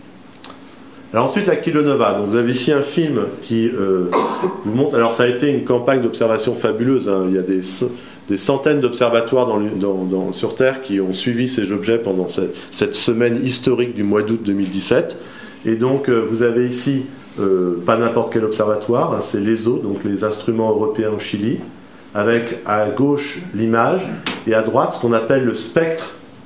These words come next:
de la lumière de la kilonova qui est ici. Donc le spectre, ça vous donne la répartition en couleurs, si vous voulez, de la lumière.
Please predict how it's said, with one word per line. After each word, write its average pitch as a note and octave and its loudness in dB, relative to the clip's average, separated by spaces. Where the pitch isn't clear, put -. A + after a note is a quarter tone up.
de G#2+ 2
la A2+ 4
lumière A#2+ 0
de G#2 -2
la G2+ -2
kilonova G#2 -2
qui G#2+ -6
est - -10
ici. A#2 -6
Donc G#2 -2
le A#2+ 0
spectre, - -2
ça B2 0
vous A#2 -2
donne A#2 0
la A#2 0
répartition B2 -2
en A#2+ -2
couleurs, C3+ -2
si A2+ -8
vous G2 -6
voulez, G#2+ -2
de A2 -2
la G2 -2
lumière. G2+ -2